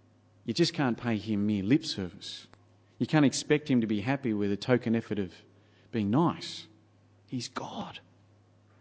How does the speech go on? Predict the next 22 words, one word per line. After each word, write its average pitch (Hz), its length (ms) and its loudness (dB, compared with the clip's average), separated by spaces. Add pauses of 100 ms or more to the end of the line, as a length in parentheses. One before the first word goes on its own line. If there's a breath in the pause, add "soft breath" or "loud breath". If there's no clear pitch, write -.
(120)
the 151 100 8
Lord 202 340 12
and 151 140 10
ruler 190 300 10
of 151 120 4
all 190 220 6
things. 202 460 4
And, 139 220 2 (680 loud breath)
well, 147 120 2
you 165 200 6
know 139 320 4
that 143 160 -2 (720)
you 127 200 4
haven't 165 220 4
treated 170 320 4
him 95 120 2
right. 82 240 -8 (200)
You 151 80 -2
haven't 180 160 2
even 175 100 4
come 156 220 2
close. - 420 -4